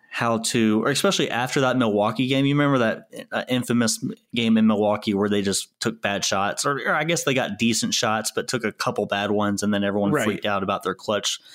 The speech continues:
Speaker 1: uh,
Speaker 2: Yeah, yeah.
Speaker 1: inability. Ever since that moment, I feel like that P G in particular has figured out a way to get creative or get, uh, change up his approach in the clutch. I feel like he can get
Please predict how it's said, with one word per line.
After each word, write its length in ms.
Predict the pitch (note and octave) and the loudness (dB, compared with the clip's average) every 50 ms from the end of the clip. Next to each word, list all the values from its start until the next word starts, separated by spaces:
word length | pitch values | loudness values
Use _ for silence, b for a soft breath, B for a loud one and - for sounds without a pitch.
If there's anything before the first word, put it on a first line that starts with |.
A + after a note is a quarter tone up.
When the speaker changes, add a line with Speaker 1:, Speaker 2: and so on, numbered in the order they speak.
| B B B _ _ | B B B _ _
Speaker 1:
uh, 300 | - B2 G#2 F2 - - | -2 0 2 2 2 2
Speaker 2:
Yeah, 180 | A#2 A2 G#2+ G2+ | 0 0 -2 -4
yeah. 80 | G2 F#2+ | -4 -2
Speaker 1:
inability. 640 | C#3+ B2 A2+ G2+ G#2 G2+ G2+ G#2 F#2+ G2+ G#2 A2 A2 B B B B B B B B B B _ _ D3+ | 0 0 2 2 2 0 0 0 0 0 -2 -2 -6 B B B B B B B B B B _ _ -2
Ever 200 | E3 F#3 A3 A#3+ | 0 2 2 0
since 360 | A#3+ - C4 A3 A3 - - | 2 2 2 2 2 0 0
that 260 | - A#2+ B2+ D3 - | -2 0 0 0 0
moment, 540 | D3+ A#2 G#2+ G#2 A2 B2+ C#3 D3+ E3 E3 - - _ _ | 0 2 2 2 2 2 2 0 -2 -4 -8 -12 _ _
I 60 | - - | -8 -4
feel 180 | - - G3 | 0 2 2
like 300 | G3 F#3 E3+ - - - | 2 2 0 -2 -4 -2
that 220 | - C#3+ - - - | -2 -2 -2 -2 -4
P 120 | - D3 | -4 -2
G 280 | C3+ B2+ C3 C3 C#3 C#3 | 0 0 2 2 2 2
in 80 | C3+ A2+ | 2 0
particular 560 | B2 A2+ A#2 C#3+ B2+ B2+ A#2+ A2+ A2 A2 A2 | 0 -2 -2 -2 -2 0 2 2 2 2 0
has 560 | G#2+ A2 G#2 G2+ G2 G2 F#2+ F2+ - - - _ _ _ _ _ _ _ _ _ - - - - | 0 0 0 0 0 0 0 -2 -4 -6 -8 _ _ _ _ _ _ _ _ _ -20 -20 -20 -8
figured 340 | - - D#3 D#3 D3+ D#3 E3+ | -2 0 2 2 2 2 2
out 160 | E3 D#3 C3 | 2 2 2
a 40 | A2+ | 2
way 580 | A2 A2+ A2+ A2+ A2 G#2+ G#2 G2+ G2 G2 b b b b b b _ _ - | 2 2 2 2 2 2 2 0 -2 -4 b b b b b b _ _ -6
to 580 | - - B2+ A#2 A2+ A2 G#2 G2+ G2+ G2 - - - _ _ _ _ _ - - G2 - | -2 2 4 4 6 4 4 4 2 0 -2 -6 -12 _ _ _ _ _ -20 -18 -12 -4
get 200 | - C#3+ C3+ C#3 | -2 -2 -2 -2
creative 640 | - - - C3 A#2+ A#2+ A#2+ B2 B2 C3 C3 B2+ A2+ | -4 -2 0 0 2 2 2 2 2 2 2 0 0
or 200 | - A#2+ A#2+ A#2+ | 0 0 0 0
get, 360 | A2+ A2 C#3 C#3 C3 - - - - - - | 0 0 0 0 0 -2 -6 -12 -16 -8 -6
uh, 200 | C#3+ C3+ A#2+ G#2+ - | -4 -2 -2 -4 -4
change 280 | - - F3 F#3+ F#3+ F3 | -2 0 0 2 2 2
up 120 | F3 D#3+ | 2 0
his 120 | D#3 C3+ B2+ | 0 0 0
approach 400 | A#2+ A#2 - C3 A#2+ A2+ A2+ - | -2 0 0 0 0 2 2 0
in 80 | A2 | 0
the 80 | G#2+ G2 | 0 0
clutch. 360 | - - G#2 E2 - - - | 0 -2 -2 -2 -2 -4 -4
I 80 | - C3 | -4 -2
feel 140 | - F3 E3 | 0 0 0
like 140 | D#3 D#3 | 0 0
he 120 | - D#3+ C#3+ | -2 -2 -4
can 180 | - - C#3+ | -2 -4 -2
get 260 | C3+ C#3+ C3+ C#3 - | 0 0 -2 -2 -6